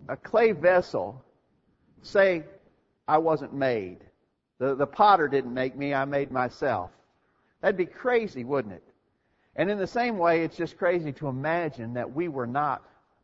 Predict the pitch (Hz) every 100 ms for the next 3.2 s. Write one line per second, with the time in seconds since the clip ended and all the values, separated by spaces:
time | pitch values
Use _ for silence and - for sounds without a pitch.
0 | _ 120 131 156 151 139 127 - - 127
1 | 135 147 123 110 123 120 113 113 147 139
2 | 117 120 - 127 117 113 104 101 110 95
3 | 82 82